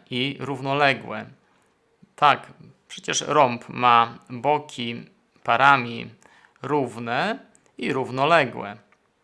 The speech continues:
Więc, e, rąb jest tak równoległobokiem, ponieważ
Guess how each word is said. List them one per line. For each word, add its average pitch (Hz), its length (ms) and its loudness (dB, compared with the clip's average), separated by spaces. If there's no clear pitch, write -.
Więc, 139 520 -2
e, 120 560 -2
rąb 147 400 -2
jest 127 580 0
tak 127 300 0
równoległobokiem, 127 1080 -6
ponieważ 127 1000 -2